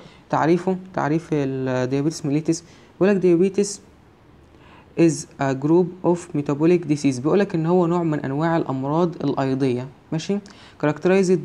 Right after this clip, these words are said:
by hyper-، آه، آه، hyperglycemia، اللي هو بيتميز يعني بزيادة السكر في الدم، resulting from defect in insulin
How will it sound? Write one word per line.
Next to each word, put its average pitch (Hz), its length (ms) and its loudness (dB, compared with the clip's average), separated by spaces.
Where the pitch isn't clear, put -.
by 180 360 4
hyper-، 160 800 0
آه، 147 320 -2
آه، 139 680 0
hyperglycemia، 139 800 0
اللي 160 120 2
هو 190 100 4
بيتميز 160 500 2
يعني 180 180 2
بزيادة 151 560 0
السكر 165 400 -6
في - 140 -8
الدم، 127 240 -4
resulting 185 580 2
from 170 300 0
defect 170 680 -2
in 170 360 2
insulin 147 540 0